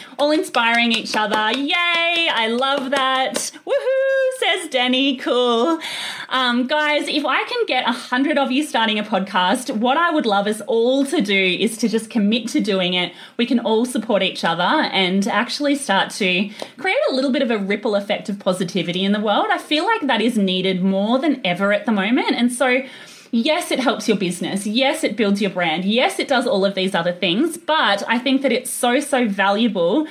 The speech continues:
to have something out there that's helping people, particularly at this point in time. Fee, amazing content and so excited. Kelsey, so excited for tomorrow. Greer, thank you. Michelle, energized and feeling worn.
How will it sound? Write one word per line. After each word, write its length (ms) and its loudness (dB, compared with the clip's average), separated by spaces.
to 100 -4
have 180 0
something 500 0
out 240 0
there 180 2
that's 180 -4
helping 400 0
people, 360 -2
particularly 580 0
at 100 -2
this 160 -4
point 360 -2
in 100 0
time. 460 0
Fee, 340 0
amazing 400 2
content 400 0
and 120 -2
so 120 0
excited. 560 0
Kelsey, 400 0
so 260 0
excited 440 0
for 100 0
tomorrow. 420 2
Greer, 500 0
thank 300 -2
you. 240 2
Michelle, 440 0
energized 640 0
and 180 0
feeling 360 0
worn. 720 0